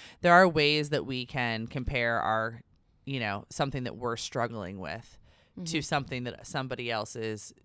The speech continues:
Speaker 1: doing better with or seems to have an easier path with, and coming up with ideas on
Speaker 2: Mm-hmm.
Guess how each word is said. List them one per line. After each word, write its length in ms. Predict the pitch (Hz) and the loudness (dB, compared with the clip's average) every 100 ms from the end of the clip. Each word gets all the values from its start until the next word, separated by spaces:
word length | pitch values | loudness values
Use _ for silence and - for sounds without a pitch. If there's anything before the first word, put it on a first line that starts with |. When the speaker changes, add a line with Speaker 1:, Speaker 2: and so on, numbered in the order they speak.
| - 135 - | -20 -16 -4
Speaker 1:
doing 680 | 139 120 110 110 110 113 - | -2 -2 -4 -4 -8 -10 0
better 400 | 127 120 113 110 | 4 4 2 -2
with 460 | 104 98 104 - - | -2 -4 -6 -10 -8
or 160 | 123 | -6
seems 400 | 117 - 117 107 | -6 -6 -8 -8
to 80 | - | -6
have 160 | 113 113 | -4 -4
an 80 | 110 | -6
easier 440 | - 117 107 101 | -8 -10 -6 -6
path 420 | - 123 110 110 | -4 -2 -2 -2
with, 320 | 113 98 107 - - - - | -8 -8 -8 -12 -20 -20 -8
and 220 | 147 143 | -6 -2
coming 340 | 175 156 139 | 0 2 2
up 100 | 123 | -2
with 140 | 127 123 | -4 -2
ideas 680 | 113 117 113 110 101 101 - | -2 -2 -2 -4 -4 -8 -10
on 300 | 117 107 | -6 -4
Speaker 2:
Mm-hmm. 100 | 104 | -4